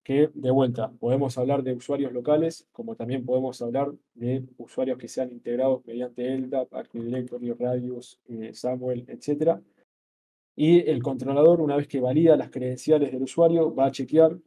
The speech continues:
eh, en la misma solución, eh, en el mismo S D P, qué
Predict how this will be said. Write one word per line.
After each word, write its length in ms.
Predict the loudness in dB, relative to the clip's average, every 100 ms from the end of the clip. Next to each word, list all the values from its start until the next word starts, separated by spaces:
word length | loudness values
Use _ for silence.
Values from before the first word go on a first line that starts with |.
| _
eh, 280 | -12 -10 -8
en 160 | -10 -8
la 100 | -6
misma 240 | -6 -6
solución, 560 | -6 -6 -6 -2 -2 -2 _ _ _ _ _ _ _
eh, 240 | -10 -8 -8
en 100 | -8
el 60 |
mismo 200 | -6 -6
S 140 | -4 -6
D 80 |
P, 240 | -2 -2 -2 -8 _ _ _
qué 480 | -2 2 2 0